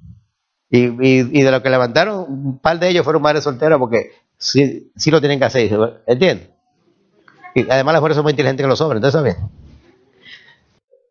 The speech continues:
Ahora, fíjate lo siguiente, uno no hace presupuesto, ¿por qué? Porque es que tú haces un presupuesto, te das cuenta que lo que tú ganas no alcanza, y eso duele.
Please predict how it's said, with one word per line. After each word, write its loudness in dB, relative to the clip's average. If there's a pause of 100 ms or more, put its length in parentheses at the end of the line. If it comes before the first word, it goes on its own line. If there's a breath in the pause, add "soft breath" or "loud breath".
Ahora, 2
fíjate 0
lo 4
siguiente, 0
uno 4
no 4
hace 0
presupuesto, 0
¿por 2
qué? 2
Porque 2
es 0
que -2
tú 2
haces 2
un -2
presupuesto, 2
te 0
das 2
cuenta 0
que 2
lo 0
que -2
tú -6
ganas 2
no 4
alcanza, -2 (200 soft breath)
y 2
eso 2
duele. 4